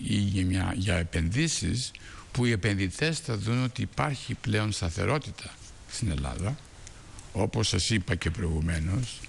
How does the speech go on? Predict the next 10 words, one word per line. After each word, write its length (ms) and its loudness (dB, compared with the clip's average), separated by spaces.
ε, 520 2
υπάρχει 400 0
μια 200 2
αποκλιμάκωση 1300 0
σήμερα 760 0
στα 460 2
δεκαετή 580 2
ομόλογα 480 2
της 420 -4
χώρας. 520 -2